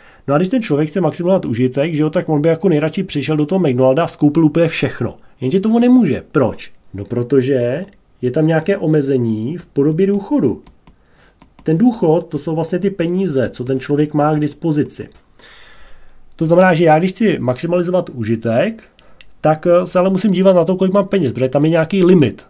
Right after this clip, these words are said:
Já si prostě nemůžu koupit úplně všechno. To znamená, já bych sice rád si koupil Ferrari a maximalizoval svůj užitek z auta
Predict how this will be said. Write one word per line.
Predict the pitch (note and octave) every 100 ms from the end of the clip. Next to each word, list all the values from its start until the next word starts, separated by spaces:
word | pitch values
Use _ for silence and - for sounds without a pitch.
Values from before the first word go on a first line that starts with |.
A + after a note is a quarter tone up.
| _
Já | B2+ B2+
si | D#3+
prostě | E3 F3+
nemůžu | F#3 A#3 E3
koupit | B2+ A#2+ A#2+
úplně | A#2 B2
všechno. | A2+ B2 A#2+ A#2 G#2 F#2 _ _ _ _ _ _
To | C3+
znamená, | C3+ D3+ D#3
já | C#3+
bych | E3
sice | E3+ D#3+ E3+
rád | F3+ G3
si | A3
koupil | E3 D3 C#3+ B2+
Ferrari | A#2 D3+ C#3+ C3+ C#3+
a | D3
maximalizoval | B2+ - C#3 C3+ C3 C3+
svůj | C3 D3+
užitek | C#3+ C3 D3+ D3
z | -
auta | C#3 B2 A#2+ F#2 F#3+